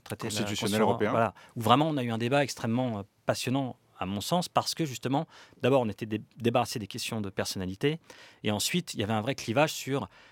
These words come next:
Speaker 1: qu'est-ce qu'on fait du modèle social français, euh, dans quelle mesure on, on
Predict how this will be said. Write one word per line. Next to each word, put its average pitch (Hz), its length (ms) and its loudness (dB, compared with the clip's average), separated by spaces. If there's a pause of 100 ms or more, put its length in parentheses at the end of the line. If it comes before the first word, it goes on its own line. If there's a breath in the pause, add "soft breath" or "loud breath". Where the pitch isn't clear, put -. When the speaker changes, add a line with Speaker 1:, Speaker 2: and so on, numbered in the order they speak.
(220 soft breath)
Speaker 1:
qu'est-ce 147 180 2
qu'on 143 140 -2
fait 147 140 0
du 120 100 -2
modèle 117 260 2
social 113 280 -4
français, 151 640 0
euh, 104 300 -8
dans 110 200 -2
quelle 120 160 2
mesure 131 340 2
on, 113 260 -4
on 117 240 0